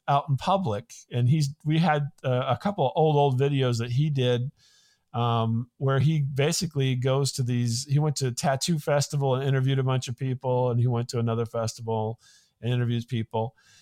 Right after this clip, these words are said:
And I'm trying to get him to do more of that, but it's, it's kinda hard to do. But anyway, the Tri-State Ghost Patrol were out. We did this whole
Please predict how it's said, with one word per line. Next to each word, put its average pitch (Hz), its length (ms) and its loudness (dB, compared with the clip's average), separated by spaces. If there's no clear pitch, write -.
And 127 280 2
I'm 135 80 2
trying 233 180 2
to 185 80 0
get 160 120 0
him 156 40 2
to 147 80 2
do 143 160 2
more 139 220 4
of 127 80 4
that, 113 180 2
but 117 80 0
it's, - 300 -4
it's 139 120 -6
kinda 151 300 0
hard 127 240 2
to 117 80 0
do. 117 280 -2
But 113 280 -4
anyway, 135 460 0
the 139 80 0
Tri-State 190 480 0
Ghost 170 240 0
Patrol 147 340 0
were 139 120 4
out. 139 300 4
We 143 220 2
did 147 240 0
this 160 180 0
whole 151 380 2